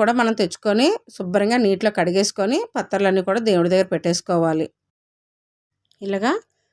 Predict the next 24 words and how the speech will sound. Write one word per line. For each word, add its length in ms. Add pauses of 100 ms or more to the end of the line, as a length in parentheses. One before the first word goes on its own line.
(200)
పత్రాలన్నీ 520 (120)
సపోటా 540
ఆకు, 260 (460)
గన్నేరాకు 680 (560)
అలాగే 280
పెట్టేసుకున్న 520
తర్వాత 260 (300)
మనము 260 (1160)
గణేశుడి 520
దగ్గర 240 (300)
తాంబూలం 440
అయితే 200
సమర్పించుకోవాలండి. 1000 (600)
తీసుకొచ్చిన 600 (100)
పళ్ళు 260 (100)
కూడా 220 (520)
ఇలాగ 200 (100)
కడిగేసి 420
శుభ్రం 340
చేసి 220
పెట్టేశాను. 540 (120)
వినాయకుడి 440
కోసం 240
అయితే 200